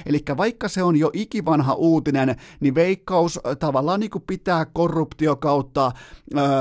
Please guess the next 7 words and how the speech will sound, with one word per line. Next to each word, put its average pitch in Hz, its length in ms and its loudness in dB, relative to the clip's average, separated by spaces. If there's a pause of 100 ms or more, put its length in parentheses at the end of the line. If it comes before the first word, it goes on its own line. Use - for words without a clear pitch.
(160)
voitelumasinansa, 139 1300 2 (240)
tällaisen 131 380 0
niinku 127 260 -2
propagandamasinansa 131 1200 -2 (120)
tulilla, 214 600 0
ja 156 200 2
ne 151 200 0